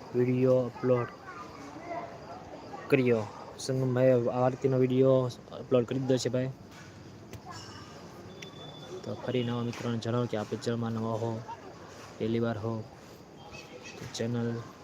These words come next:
સબસ્ક્રાઇબ કરી લો મિત્રો, જેથી કરી સવારે અને સાંજે બંને ટાઈમ લાઈવ દર્શન થઈ શકે. ચાલો તો હવે ધીમે ધીમે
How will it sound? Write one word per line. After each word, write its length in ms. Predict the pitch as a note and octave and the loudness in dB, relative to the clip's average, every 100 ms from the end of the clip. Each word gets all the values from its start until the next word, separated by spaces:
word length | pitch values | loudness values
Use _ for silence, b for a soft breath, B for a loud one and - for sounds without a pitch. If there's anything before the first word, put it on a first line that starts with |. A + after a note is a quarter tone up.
| - | -10
સબસ્ક્રાઇબ 680 | - - - - A#2+ A#2 A2+ | -10 -10 -8 -2 2 2 0
કરી 220 | A#2 A#2+ | 0 0
લો 60 | |
મિત્રો, 240 | A#2+ A#2 B2 | 0 0 -2
જેથી 280 | A2+ - - | -2 -6 -6
કરી 200 | A2 A2+ | -2 -2
સવારે 300 | G#2+ A#2+ A2+ | -2 -4 -2
અને 120 | A#2 G#2+ | -2 -2
સાંજે 200 | A#2 A2 | -2 -2
બંને 200 | G#2+ A2+ | -2 -2
ટાઈમ 240 | A2+ A2 | -2 -2
લાઈવ 160 | G#2+ A2+ | 0 2
દર્શન 220 | A2 A#2 | 0 -2
થઈ 140 | A2+ A#2 | -4 -4
શકે. 260 | - A#2 A#2+ - - - - - - - - - - - - - - - - - - - - - - - - - | -2 -4 -4 -8 -14 -16 -16 -16 -16 -16 -16 -16 -14 -14 -14 -14 -14 -14 -14 -14 -14 -14 -14 -12 -12 -12 -12 -6
ચાલો 300 | - A2+ G#2 | -4 -2 -2
તો 120 | A2 | 0
હવે 120 | G#2+ | -2
ધીમે 180 | G#2+ A#2 | 0 -2
ધીમે 200 | A2+ A#2+ | -2 -4